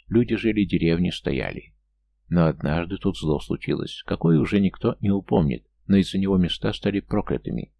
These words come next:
Люди, кто жив остался, бежали. Даже звери ушли, птицы улетели, и появился Шварцвальд, черный лес, проклятый лес.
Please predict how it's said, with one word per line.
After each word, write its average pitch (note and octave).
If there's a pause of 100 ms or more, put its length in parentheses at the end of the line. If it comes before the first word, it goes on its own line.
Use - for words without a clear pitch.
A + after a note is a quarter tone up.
Люди, F#2+
кто E2
жив E2
остался, -
бежали. - (680)
Даже E2+
звери D#2+
ушли, D2
птицы -
улетели, D#2
и -
появился F#2
Шварцвальд, -
черный C#3+
лес, F#2
проклятый E2+
лес. A1